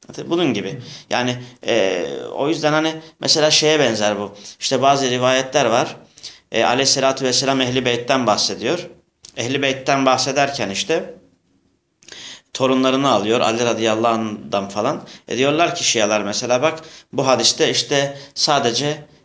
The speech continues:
Speaker 1: bizim kabul ettiğimiz kişileri Ehl-i Beyt olarak aldı. Biz diyoruz ki bu ri-, bu rivayette, e, Aleyhisselatü Vesselam'ın hanımlarının zikredilmemesi,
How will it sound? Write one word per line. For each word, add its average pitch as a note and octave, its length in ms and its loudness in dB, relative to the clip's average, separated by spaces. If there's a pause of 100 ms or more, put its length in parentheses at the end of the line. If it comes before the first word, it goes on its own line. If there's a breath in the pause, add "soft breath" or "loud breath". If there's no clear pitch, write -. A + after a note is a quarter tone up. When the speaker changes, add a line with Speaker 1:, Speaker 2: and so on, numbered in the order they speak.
Speaker 1:
bizim A2+ 520 0
kabul B2+ 320 0
ettiğimiz A#2+ 540 0
kişileri A2+ 640 -2
Ehl-i G#2 240 -4
Beyt G2 220 -2
olarak F2+ 340 -6
aldı. F2+ 280 -10 (260 loud breath)
Biz B2+ 120 -8
diyoruz G3 240 2
ki A#2 240 0 (320 loud breath)
bu C3+ 220 2
ri-, D#3+ 280 4
bu G3+ 120 6
rivayette, D3 640 2
e, - 760 -6
Aleyhisselatü D3 640 2
Vesselam'ın A#2+ 480 2
hanımlarının C3 720 0
zikredilmemesi, C3 840 -2